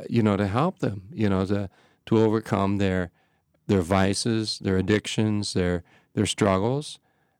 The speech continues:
uh, and to know that God is always faithful. And if, if their heart is turned to God, even as they struggle, you fall, you pick yourself up, you keep going, you fall, you pick yourself up, you keep going, but don't throw in the towel. Stay the course, fight the good fight,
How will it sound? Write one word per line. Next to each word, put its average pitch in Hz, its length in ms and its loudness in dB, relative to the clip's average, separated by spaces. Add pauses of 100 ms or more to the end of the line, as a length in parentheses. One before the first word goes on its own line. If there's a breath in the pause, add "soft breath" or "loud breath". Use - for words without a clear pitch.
uh, 92 320 2
and 101 160 0
to 104 80 -2
know 110 240 4
that 143 220 -2
God 117 240 0
is 135 120 -2
always 147 280 0
faithful. 165 600 -2 (320)
And 104 120 4
if, 95 100 0
if 113 220 0
their 107 140 2
heart 113 200 2
is 131 140 0
turned 131 300 0
to 147 40 0
God, 123 260 2
even 123 200 -2
as 127 100 -2
they 113 120 -2
struggle, 117 580 -2 (480 soft breath)
you 110 100 0
fall, 113 320 2
you 135 140 -4
pick 113 220 -2
yourself 135 340 0
up, 113 240 0
you 110 60 -6
keep - 180 -6
going, 110 360 0
you 120 100 -4
fall, 113 260 0
you 123 120 -2
pick - 220 -4
yourself - 320 -2
up, 113 180 -2
you - 60 -12
keep 110 160 -2
going, 117 280 2
but 120 180 -6
don't 127 340 0 (300 soft breath)
throw 110 180 4
in 113 60 0
the 127 80 -2
towel. 139 500 -4 (540)
Stay 107 240 4
the 135 100 2
course, 139 380 -2
fight 117 260 0
the 135 80 -4
good 139 180 0
fight, 135 520 -2